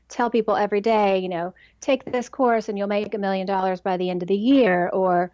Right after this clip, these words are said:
you know, "Look, look at this image of my life and how perfect I am because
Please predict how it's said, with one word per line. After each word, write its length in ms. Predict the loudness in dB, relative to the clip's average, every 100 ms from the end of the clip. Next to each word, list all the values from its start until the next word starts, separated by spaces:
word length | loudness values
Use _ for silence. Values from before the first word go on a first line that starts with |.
| -14 -4
you 100 | 0
know, 100 | 0
"Look, 340 | -2 -2 -2 0
look 180 | 0 2
at 60 |
this 140 | 0 0
image 260 | -6 -4
of 100 | -4
my 120 | -4
life 260 | -2 -2 -4
and 100 | -6
how 80 | -10
perfect 360 | -6 -6 -4 -4
I 120 | -2
am 140 | -2
because 480 | -4 -4 -4 -6 -14